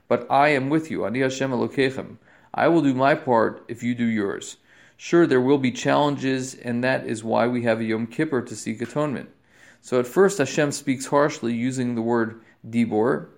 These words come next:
but he repeats that he is with them by using the gentler term of Amira. So in understanding the psychology and nature of man, the desires are there, and with the Or Chaim's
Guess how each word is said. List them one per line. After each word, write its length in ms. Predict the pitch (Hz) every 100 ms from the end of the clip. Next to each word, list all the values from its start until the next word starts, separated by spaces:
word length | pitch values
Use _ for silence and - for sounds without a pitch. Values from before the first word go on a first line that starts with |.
| _ _ -
but 100 | 123
he 60 |
repeats 500 | 117 120 - - -
that 160 | 135 131
he 120 | 151
is 120 | 135
with 240 | 139 160 160
them 380 | 135 127 123 - - -
by 160 | - 123
using 380 | 135 135 131
the 100 | 117
gentler 480 | 110 123 131 123 120
term 400 | 120 131 123 117
of 140 | 92 107
Amira. 500 | 104 113 107 58 - _ _ _ - - -
So 180 | - 147
in 80 | 156
understanding 560 | 175 170 175 165 147
the 60 | 127
psychology 680 | - 110 143 147 147 123 110
and 100 | 110
nature 300 | 123 131 117
of 100 | 107
man, 420 | 143 131 110 110 - - _
the 100 | 113
desires 760 | 110 113 110 131 156 156 127 123
are 160 | 92 107
there, 500 | 110 95 101 143 - _ _ -
and 100 | 120
with 100 | 127
the 120 | 120
Or 240 | 107 147 147
Chaim's 600 | 147 143 139 123 -